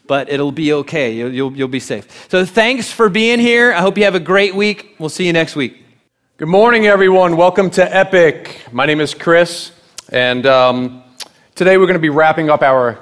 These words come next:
Speaker 2: Counterfeit God series. Trent's gonna come up and give us a message, the last one of the series, before we begin a new one.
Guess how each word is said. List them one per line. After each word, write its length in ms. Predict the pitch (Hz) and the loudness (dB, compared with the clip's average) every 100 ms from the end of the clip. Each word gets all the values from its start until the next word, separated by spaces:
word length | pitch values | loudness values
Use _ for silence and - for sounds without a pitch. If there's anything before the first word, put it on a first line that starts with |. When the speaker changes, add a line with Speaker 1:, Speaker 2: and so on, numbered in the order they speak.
| _ | _
Speaker 2:
Counterfeit 500 | - 147 143 147 107 | -4 -4 -2 -6 0
God 300 | 139 135 127 | 2 2 0
series. 400 | - 127 113 110 | -6 -6 -6 -8
Trent's 240 | - 135 | -6 -6
gonna 160 | - 131 | -6 -8
come 140 | 139 | -2
up 120 | 131 131 | -2 -2
and 80 | |
give 100 | 127 | -6
us 120 | 127 143 | -4 -4
a 60 | |
message, 440 | 131 131 131 135 117 | -2 -2 -2 -6 -4
the 80 | |
last 280 | 123 123 127 | 0 0 0
one 100 | 139 | -6
of 60 | 131 | -6
the 60 | 123 | -6
series, 300 | 143 135 131 | -4 -4 -4
before 300 | 127 135 131 | -6 -4 -4
we 80 | |
begin 240 | 120 135 131 | -4 -4 -4
a 60 | |
new 160 | 127 135 | -2 0
one. 240 | 123 117 | 0 -2